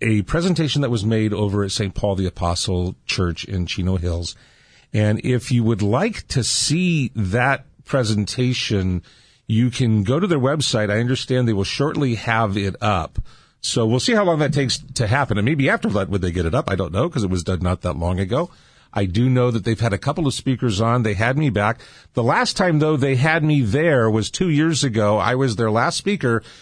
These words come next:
before we took two weeks to flatten the curve, which, of course, then turned into two years. So we're hopeful <laughs>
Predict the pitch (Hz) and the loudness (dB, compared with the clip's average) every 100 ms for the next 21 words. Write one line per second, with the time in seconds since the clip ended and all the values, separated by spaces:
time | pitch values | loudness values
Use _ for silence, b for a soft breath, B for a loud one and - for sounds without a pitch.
0 | B 131 - 156 143 131 151 - 247 214 | B -2 0 0 0 -2 -4 -2 0 0
1 | 196 - 156 151 143 123 120 151 123 90 | 0 -2 -4 -2 0 0 -2 0 2 2
2 | 80 104 - 110 117 113 - 101 90 104 | 0 0 -2 -2 0 0 0 -2 -2 -4
3 | 92 90 - 90 - B B B - 117 | -2 -4 -4 -6 -6 B B B -2 0
4 | 107 98 76 - 87 B B B B B | 2 2 0 -2 -4 B B B B B
5 | 117 160 170 277 240 202 - - - - | 0 2 4 2 2 0 0 0 -2 -4
6 | - | -4